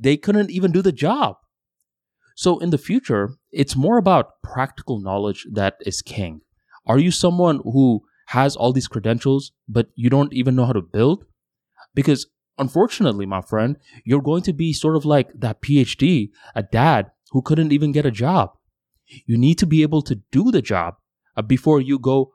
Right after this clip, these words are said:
applying for jobs. This is a big, big paradigm shift because I recall for my first ever internship, I didn't know much about engineering. I had some labs and stuff,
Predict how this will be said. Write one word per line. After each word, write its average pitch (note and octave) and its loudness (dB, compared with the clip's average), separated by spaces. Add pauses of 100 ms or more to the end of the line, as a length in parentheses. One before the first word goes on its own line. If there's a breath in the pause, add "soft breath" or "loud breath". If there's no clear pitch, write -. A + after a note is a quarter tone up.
(160)
applying D#3+ -2
for A2 -2
jobs. E2+ -8 (520 soft breath)
This A2 -2
is G3+ 4
a C#3+ 2
big, C#3 2
big B2+ 2
paradigm A2+ -2
shift - -2 (220)
because A2+ 2 (320 soft breath)
I A#2 0
recall D3 2
for C#3 -4
my A#2+ -2
first A#2+ -4
ever A2 -2
internship, A2 0 (1080 soft breath)
I C3 -6
didn't C#3 2
know G#2 2
much G2+ 0
about F2+ -2 (220)
engineering. G2+ -2 (580 soft breath)
I C#3 0
had F#3+ 0
some G#2 -2
labs A#2 -2
and B2 -4
stuff, C3+ -2